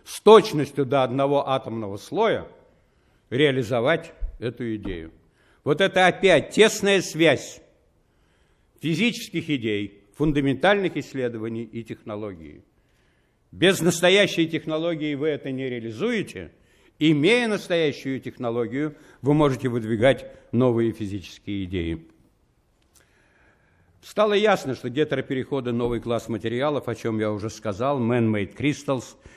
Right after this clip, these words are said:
Мы нашли, сначала не было ни одного, потом сделали первый галлий-алюминий мышьяк.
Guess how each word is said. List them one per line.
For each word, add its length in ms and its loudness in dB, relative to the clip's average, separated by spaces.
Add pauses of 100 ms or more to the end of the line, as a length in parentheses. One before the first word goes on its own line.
(140)
Мы 140 10
нашли, 420 8
сначала 460 0
не 220 4
было 200 0
ни 140 2
одного, 720 0 (260)
потом 320 2
сделали 400 2
первый 440 2
галлий-алюминий 720 2
мышьяк. 640 0